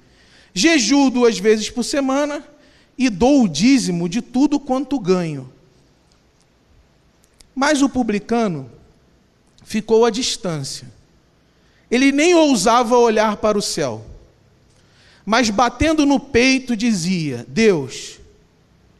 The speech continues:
tem misericórdia de mim, que sou pecador." Eu lhe digo que este homem, e não outro, foi para casa justificado diante de Deus,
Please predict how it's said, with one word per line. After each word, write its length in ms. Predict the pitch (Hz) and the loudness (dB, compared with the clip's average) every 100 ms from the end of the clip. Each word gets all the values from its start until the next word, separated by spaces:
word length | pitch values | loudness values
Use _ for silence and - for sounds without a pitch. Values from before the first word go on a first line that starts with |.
| _ _ _ _ _ _ _ _ _ _ _ _ _ _ _ _ - | _ _ _ _ _ _ _ _ _ _ _ _ _ _ _ _ -2
tem 180 | 302 | 2
misericórdia 1120 | 311 302 214 285 285 - - 240 254 240 202 226 | 4 4 4 4 2 0 2 4 4 4 2 0
de 160 | 202 | 0
mim, 440 | 220 214 214 175 127 - - - _ _ _ _ _ | 0 0 0 -2 -10 -18 -20 -20 _ _ _ _ _
que 140 | - | -8
sou 320 | 202 - 233 214 | -6 -2 -2 -2
pecador." 720 | 202 196 175 143 139 120 _ _ _ _ _ _ _ _ _ _ _ _ _ _ _ _ | -6 -4 -6 -6 -12 -12 _ _ _ _ _ _ _ _ _ _ _ _ _ _ _ _
Eu 160 | 170 214 | 0 2
lhe 140 | 247 | 2
digo 400 | 196 208 269 269 | 0 2 2 0
que 200 | - 247 | 0 0
este 480 | 240 349 - - 330 | 2 2 0 0 2
homem, 640 | 294 269 247 202 170 135 - _ _ _ _ _ _ _ _ _ _ _ _ _ | 4 4 4 0 -4 -8 -14 _ _ _ _ _ _ _ _ _ _ _ _ _
e 120 | 233 | 0
não 300 | 247 277 381 | 2 4 4
outro, 600 | 330 262 202 - 156 127 - - _ _ _ _ _ _ | 6 6 4 0 -8 -14 -18 -20 _ _ _ _ _ _
foi 540 | - - 262 320 349 | -18 -4 2 4 4
para 400 | 330 - 233 220 | 0 0 0 0
casa 640 | - - 214 240 240 208 | -4 -2 0 0 -2 -2
justificado 1000 | 220 220 - 233 - 220 - 214 254 247 | -4 -6 -8 -10 -10 -10 -4 -2 0 -2
diante 400 | 208 214 233 226 | -6 -4 -6 -6
de 140 | 202 196 | -6 -6
Deus, 500 | 151 156 160 - | -4 -4 -6 -10